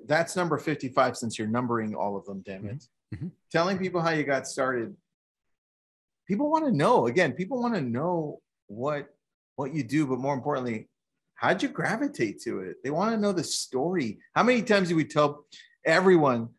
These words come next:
Speaker 1: to sell with a story, right? People are gonna remember this story over you telling them that you do real estate or any other business.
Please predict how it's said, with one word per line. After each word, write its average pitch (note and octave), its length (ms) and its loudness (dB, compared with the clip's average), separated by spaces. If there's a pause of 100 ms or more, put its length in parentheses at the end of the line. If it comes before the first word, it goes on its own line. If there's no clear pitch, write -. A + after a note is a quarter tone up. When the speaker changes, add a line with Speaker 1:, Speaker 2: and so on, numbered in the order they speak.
(280)
Speaker 1:
to D3+ 120 -2
sell C3+ 840 0
with A#2+ 240 -4
a A2+ 80 -2
story, G2+ 800 -6 (240)
right? G#2 260 -8 (380)
People G#3 220 6
are G#3 100 8
gonna F#3 180 6
remember D#3+ 540 4
this C#3+ 400 0
story D3 400 2
over B2+ 240 -4
you C3+ 180 -6
telling C#3+ 400 -6
them A#2 120 -4
that A2 120 -4
you A2+ 120 -6
do A2 160 -6
real A#2+ 240 -4
estate A#2 500 -2 (300)
or G2+ 160 -2
any D#3 280 0
other C3+ 200 2
business. A2 500 -2